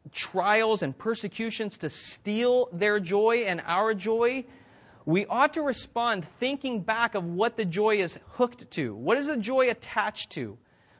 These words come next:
My joy is attached to what God has done and what he is saving for me. My joy is attached to the fact that I look across to the other side of the trial, first of all,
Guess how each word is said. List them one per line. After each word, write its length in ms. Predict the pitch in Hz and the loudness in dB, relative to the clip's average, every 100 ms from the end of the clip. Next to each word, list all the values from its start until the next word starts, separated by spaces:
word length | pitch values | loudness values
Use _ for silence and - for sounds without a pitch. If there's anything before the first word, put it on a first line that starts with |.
| - | -2
My 200 | 180 202 | 0 0
joy 360 | 156 240 311 | 0 -2 0
is 120 | 302 | 0
attached 480 | 226 - 226 214 - | -2 -2 -2 -4 -2
to 60 | 196 | -2
what 280 | 185 151 127 | 0 -2 2
God 300 | 202 240 262 | 4 4 2
has 200 | 247 - | -2 0
done 300 | 214 196 180 | 0 2 0
and 200 | 160 160 | -4 0
what 180 | 202 | 0
he 180 | 185 196 | 0 -2
is 280 | 170 - - | -2 -4 -2
saving 580 | 226 262 269 262 262 - _ _ - | 0 2 0 -2 -4 -6 _ _ -4
for 220 | 202 202 | 0 0
me. 500 | 196 233 214 107 82 _ _ _ _ _ _ _ _ | 0 -2 -2 -6 -12 _ _ _ _ _ _ _ _
My 220 | 165 185 | -2 -2
joy 300 | 202 180 285 | 0 0 0
is 100 | 302 | 0
attached 440 | 220 208 247 262 - | -2 -2 0 -2 -2
to 60 | |
the 80 | 202 | -8
fact 300 | 190 202 196 | -2 -2 0
that 80 | 185 | 0
I 120 | 170 | 0
look 340 | 170 190 254 - | 2 2 2 0
across 1080 | 185 - - - 247 277 196 156 170 - - _ _ _ - | -6 -6 -4 2 4 6 4 4 -2 -12 -14 _ _ _ -2
to 60 | 185 | 0
the 160 | 190 - | 0 0
other 280 | 240 254 | 2 2
side 320 | 247 254 220 208 | 0 2 2 2
of 80 | |
the 60 | 180 | -2
trial, 520 | - 196 175 208 240 | -2 0 2 2 -2
first 380 | 233 208 214 - | -2 0 0 -2
of 100 | 233 | -2
all, 320 | 254 262 254 | 0 0 -2